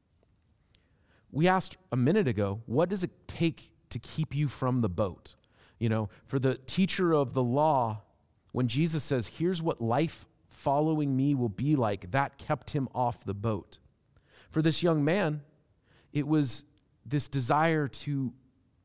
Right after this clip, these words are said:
some obligation that he had towards his father.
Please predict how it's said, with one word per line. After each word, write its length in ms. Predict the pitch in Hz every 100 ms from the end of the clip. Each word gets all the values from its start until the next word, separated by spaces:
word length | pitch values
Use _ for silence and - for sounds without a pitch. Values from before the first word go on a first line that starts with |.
| _ -
some 260 | - 202 196
obligation 680 | 185 147 123 127 135 - 120
that 100 | 110
he 80 | 95
had 280 | 113 117
towards 300 | - 120 107
his 140 | 104 92
father. 440 | - 95 92 -